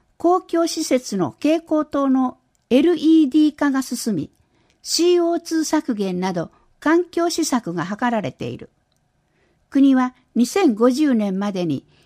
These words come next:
カーボンニュートラルの実現を目指し、Jクレジット制度を創設した。この制度は、施設の省エネルギー化設備の導入などによって削減されたシーオーツー排出量を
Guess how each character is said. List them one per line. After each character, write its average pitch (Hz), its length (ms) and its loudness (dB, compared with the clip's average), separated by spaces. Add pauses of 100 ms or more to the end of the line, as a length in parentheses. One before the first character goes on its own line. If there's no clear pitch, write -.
(240)
カ 330 240 2
ー 349 40 0
ボ 339 160 2
ン 311 120 6
ニ 330 100 8
ュ 294 60 6
ー - 40 -2
ト 208 120 -4
ラ 196 140 0
ル 185 120 -4
の 175 120 -2
実 220 320 -4
現 262 220 2
を 233 80 0
目 220 100 0
指 185 160 -4
し、 - 240 -14 (640)
J 285 300 2
ク 330 140 -6
レ 277 120 0
ジ 269 120 -2
ッ - 20 -2
ト 254 200 -4
制 233 300 -2
度 156 220 -6
を - 40 -12
創 190 280 -8
設 - 320 -8
し - 160 -10
た。 - 160 -12 (1040)
こ 311 120 2
の 370 80 2
制 311 280 0
度 170 160 -6
は、 - 140 -10 (320)
施 - 200 -6
設 269 380 -2
の 170 140 -4
省 320 340 0
エ 330 100 4
ネ 320 100 6
ル 294 160 0
ギ 277 220 2
ー 262 60 -8
化 254 140 -2
設 254 300 -4
備 185 140 -2
の 165 140 -2
導 240 260 2
入 254 180 2
な 240 140 0
ど 190 120 -4
に 175 140 -4
よ 160 80 -2
っ 170 60 -8
て - 160 -8
削 240 300 -6
減 240 200 -2
さ - 160 -6
れ 165 140 -8
た - 200 -10 (300)
シ 339 400 2
ー 330 40 2
オ 320 140 0
ー 302 40 -4
ツ 311 300 -4
ー - 20 -8
排 302 220 -2
出 277 340 -4
量 175 240 -2
を 131 120 -8